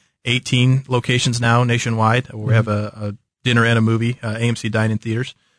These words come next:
Speaker 1: Um, and so recently we kind of took the last six years of research that we had,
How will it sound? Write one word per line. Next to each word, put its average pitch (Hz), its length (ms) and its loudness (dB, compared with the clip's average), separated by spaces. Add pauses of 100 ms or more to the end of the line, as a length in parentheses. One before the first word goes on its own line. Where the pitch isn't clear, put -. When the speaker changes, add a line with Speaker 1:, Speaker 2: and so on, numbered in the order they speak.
(300)
Speaker 1:
Um, 123 400 2 (240)
and 127 100 0
so 143 140 2
recently 131 580 4
we 123 300 2 (680)
kind 165 180 4
of 139 220 0 (420)
took 165 180 0
the 160 100 0
last 143 280 4
six - 240 0
years 143 240 4
of 131 120 0
research 135 420 2
that 131 80 -2
we 131 100 4
had, 127 600 2